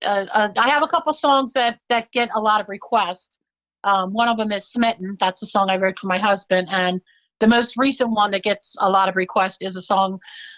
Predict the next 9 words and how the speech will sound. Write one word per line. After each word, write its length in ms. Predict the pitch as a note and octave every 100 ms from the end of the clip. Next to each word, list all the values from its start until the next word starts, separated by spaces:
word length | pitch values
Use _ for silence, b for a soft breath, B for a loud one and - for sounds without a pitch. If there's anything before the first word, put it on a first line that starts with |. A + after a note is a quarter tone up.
| B
that 120 | G#3
I 60 | F#3+
wrote 220 | G3 G3+
for 280 | G3+ F3 E3+ G3
my, 260 | F#3 F#3 - -
my 140 | G3
son's 340 | F3+ G#3+ F#3+ F#3
wedding, 400 | F3 D#3+ D#3 E3+ _ _ _ -
um, 420 | F#3 E3 E3+